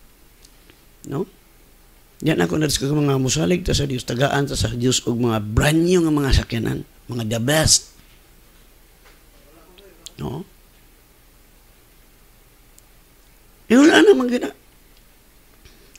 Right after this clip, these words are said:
diha na ako nadiskubrihan nga nindot hayahay way problema sa diha musalig ta sa Dios. Usa nang musalig? Di na ka mabala ka.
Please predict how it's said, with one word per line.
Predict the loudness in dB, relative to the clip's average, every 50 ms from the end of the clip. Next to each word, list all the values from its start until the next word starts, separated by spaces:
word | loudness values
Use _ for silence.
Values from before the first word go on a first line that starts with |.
| -20 -20 -20 -20 -20 -20 -20 -20 -20 -20 -20 -20 -10 4
diha | 8 8 8 8 8
na | 4 2
ako | 2 2 2
nadiskubrihan | 4 4 4 4 2 2 2 2 2 4 4 4 2 0 -4 -8 -14 -20 -20 -20 -20 -20 -20 -20 _ _ -20 -20 _ -20 -20 -20 -20 -20 -20 -20 -20 -20 -18 -2 2
nga | 4 6
nindot | 8 12 12 12 12 12 12 12 8 10 10 12 12 10 8 6 -2 -8 -10 -4
hayahay | 4 8 10 12 12 12 12 12 12 12 12 12 12 12 12 12
way | 12 12 12 12 12
problema | 12 12 12 12 12 10 10 10 10 8 6 4 2 0 -2
sa | 2 2 4
diha | 4 4 2 4
musalig | 2 2 2 2 0 0 -2 -4 -6 -6
ta | -6 -6
sa | -6 -6
Dios. | -6 -6 -6 -6 0 0
Usa | 0 2 6 6
nang | 6 6
musalig? | 6 4 2 0 -2 -4 -8 -10 -18 -20 -20 -20 -20 -20 -14
Di | -10 -6 -6
na | -4 -2
ka | 0
mabala | 0 0 0 0 -4 -4 -6
ka. | -8